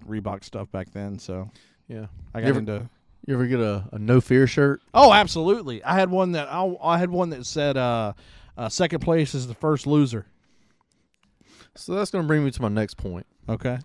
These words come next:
Speaker 2: Our, on our typical A D H D rabbit hole.
Speaker 1: All right.
Speaker 2: So you know something that really bothers me?
Speaker 1: What?
Speaker 2: T-shirts, uh, corny, cheesy T-shirts that people wear ironically.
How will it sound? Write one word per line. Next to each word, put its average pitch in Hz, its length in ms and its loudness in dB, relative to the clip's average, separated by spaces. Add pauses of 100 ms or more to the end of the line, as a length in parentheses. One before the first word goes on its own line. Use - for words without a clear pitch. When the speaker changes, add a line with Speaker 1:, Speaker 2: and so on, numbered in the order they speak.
Speaker 2:
Our, 127 160 2
on 120 160 0
our 113 160 2
typical 110 460 0
A 113 100 2
D 107 140 0
H 101 180 0
D 113 140 0
rabbit 95 320 4
hole. 90 360 -2
Speaker 1:
All 123 140 0
right. 139 260 -2 (480)
Speaker 2:
So - 220 -4
you 123 160 2
know 165 80 4
something 165 300 0
that 117 80 0
really 120 440 4
bothers 110 400 2
me? 131 220 -2 (140)
Speaker 1:
What? 117 260 0 (840)
Speaker 2:
T-shirts, - 800 0
uh, 107 280 0 (320)
corny, 175 340 2
cheesy 143 400 -2
T-shirts 120 460 -2
that 113 80 -8
people 123 260 0
wear 110 180 6
ironically. 101 680 0